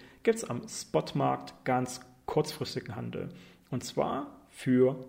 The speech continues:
morgen in der Day-Ahead-Auktion, wo ich also praktisch Energieprodukte für den morgigen Tag im Rahmen einer Auktion beschaffen oder eben auch anbieten kann.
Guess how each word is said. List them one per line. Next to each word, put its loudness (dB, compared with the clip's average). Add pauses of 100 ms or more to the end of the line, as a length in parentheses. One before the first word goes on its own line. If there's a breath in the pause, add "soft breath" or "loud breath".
morgen 0 (240)
in 2
der 2 (300 loud breath)
Day-Ahead-Auktion, -2 (340 loud breath)
wo 4
ich 2
also -2
praktisch 2 (400 loud breath)
Energieprodukte 0
für 2
den -2
morgigen 2
Tag 0 (320 loud breath)
im 2
Rahmen 4
einer -4
Auktion 2 (360 loud breath)
beschaffen 0
oder 0
eben 0
auch -8 (120)
anbieten 2
kann. -10